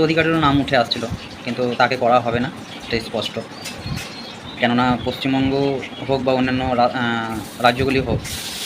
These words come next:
বিজেপিটাকে কিন্তু কন্ট্রোল করে আরএসএস। এবং আরএসএসের প্রথম যদি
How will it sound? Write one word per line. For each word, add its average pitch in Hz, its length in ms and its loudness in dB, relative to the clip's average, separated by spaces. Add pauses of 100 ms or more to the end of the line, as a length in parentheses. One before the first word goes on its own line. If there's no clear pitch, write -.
(420)
বিজেপিটাকে 156 480 4
কিন্তু 156 200 0
কন্ট্রোল 139 300 2
করে 127 120 6 (1400)
আরএসএস। 104 340 0 (1300)
এবং 143 100 4 (180)
আরএসএসের 214 580 4 (1120)
প্রথম 190 280 4 (100)
যদি 214 120 4